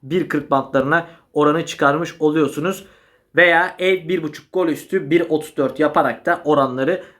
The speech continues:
bir otuz dörde kadar çıkarmış olursunuz sevgili dostlar.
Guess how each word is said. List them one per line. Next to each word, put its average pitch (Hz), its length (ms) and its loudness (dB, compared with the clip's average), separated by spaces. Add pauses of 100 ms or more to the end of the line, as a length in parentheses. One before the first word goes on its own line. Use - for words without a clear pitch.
bir 151 260 -2
otuz 139 260 -8
dörde 131 280 0
kadar 151 320 0 (240)
çıkarmış 151 640 -2
olursunuz 147 560 -2
sevgili 131 340 -2
dostlar. 160 420 0